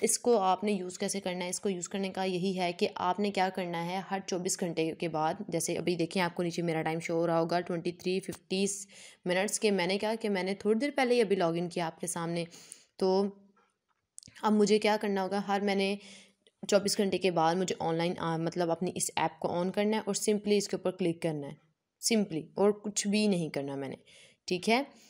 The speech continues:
और फिर उससे क्या होगा कि मेरा ऐड होता जाएगा। और अगर आप चाहते हैं, जैसे आपको हमारा कोड था, आप हमारे कोड से आप एंटर,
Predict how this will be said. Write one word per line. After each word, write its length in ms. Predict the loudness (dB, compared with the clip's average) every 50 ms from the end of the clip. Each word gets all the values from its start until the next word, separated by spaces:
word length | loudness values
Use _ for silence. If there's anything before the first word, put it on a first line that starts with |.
| -20 -20 -20 -8 0 2
और 140 | 4 4
फिर 160 | 4 4 4 4
उससे 180 | 4 4 2
क्या 140 | 2 4 4
होगा 220 | 4 4 4 0
कि 100 | 0 0
मेरा 280 | 2 2 4 2 2 2 4
ऐड 220 | 4 6 6 4 2
होता 280 | 0 -2 -2 -2 -4
जाएगा। 360 | -2 -2 -4 -4 -4 -8 -10 -12 _ -20 -20 -20 -20 _ _ _ -4
और 220 | 0 2 4 4 4
अगर 340 | 4 4 4 6 6 6 6
आप 180 | 6 4 4 2
चाहते 260 | 0 0 0 0 -2
हैं, 180 | 0 0 2 2
जैसे 220 | 2 2 2 2 4
आपको 340 | 4 4 4 4 2 0 -2
हमारा 380 | 0 0 0 2 2 2 2 2
कोड 280 | 2 2 2 2 2 0 0
था, 80 | 0 2
आप 320 | 2 2 2 2 2 2
हमारे 240 | 0 -2 0 0 0
कोड 260 | 0 -2 -2 -2 -2
से 180 | -4 -2 0 2
आप 180 | 2 2 2 0 -4
एंटर, 260 | -4 -4 -4 -6 -8